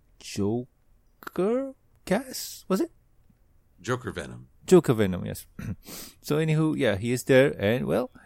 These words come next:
Speaker 1: he gives it to Raz, and the deal is he gave Raz the Venom, and in return he gets a bit of the mutagen, or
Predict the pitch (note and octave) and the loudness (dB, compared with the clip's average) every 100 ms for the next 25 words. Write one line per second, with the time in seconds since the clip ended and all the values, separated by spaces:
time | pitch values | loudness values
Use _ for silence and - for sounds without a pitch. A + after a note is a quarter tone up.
0 | - _ _ _ - A#2+ G#2 A2+ B2 A#2 | -20 _ _ _ -4 -2 0 2 2 4
1 | C#3 - C#3 C3 A2+ G2+ A2 D3+ C#3+ G#2+ | 0 -2 -4 -2 2 4 6 4 2 0
2 | G#2 G2+ G2+ G2+ _ _ A2+ B2 D3+ D3+ | 2 2 0 -4 _ _ 0 6 6 6
3 | A2 B2 A#2+ A#2+ A#2 - - _ _ - | 4 4 4 2 -2 -10 -18 _ _ -8
4 | A#2+ A2 C3+ B2+ - - - - - A2+ | -6 0 2 2 -4 -16 -20 -20 -4 2
5 | B2+ B2 - - G2+ G2 G2 F#2+ G#2 - | 4 2 -2 -8 -6 -4 -4 -4 -8 -14
6 | - B2 D#3 B3 - - _ - A2 A#2 | 0 2 2 0 -6 -20 _ -4 0 2
7 | A#2 A2+ A2+ A#2 _ _ C3 A#2+ B2+ F3 | 4 2 0 -4 _ _ -2 0 0 0
8 | F3 - D3+ C#3+ A#2 B2+ A#2 - - - | 0 -2 0 0 2 2 2 -4 -10 -8
9 | G2+ - D#3 C3 B2 - A2+ A#2 A#2+ B2 | 0 4 8 8 6 -2 -6 -4 -4 -2
10 | D3+ D3+ A#2 F#2 F2 - G2+ F#2 F2+ F2+ | 0 0 0 0 -2 -6 -2 0 2 0
11 | F#2 | -4